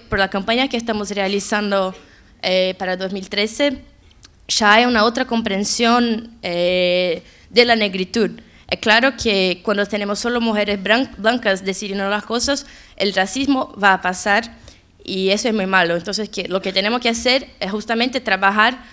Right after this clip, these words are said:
con la diversidad en la organización, no solo en el discurso, ¿no? Pero es una preocupación real en la marcha, así que so-, solo para decir que no es algo superficial, que estamos pensando también en estas cuestiones,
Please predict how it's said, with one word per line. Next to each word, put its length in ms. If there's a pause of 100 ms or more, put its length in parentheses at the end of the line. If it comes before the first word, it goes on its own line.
(180)
con 140
la 100
diversidad 640
en 180
la 120
organización, 840
no 120
solo 260 (100)
en 120
el 120
discurso, 520
¿no? 240 (500)
Pero 1000
es 160
una 140
preocupación 640
real 480
en 180
la 80
marcha, 340
así 180
que 320 (800)
so-, 280
solo 240
para 160
decir 280
que 80
no 100
es 80
algo 260
superficial, 840
que 100
estamos 360
pensando 500
también 480
en 120
estas 260
cuestiones, 720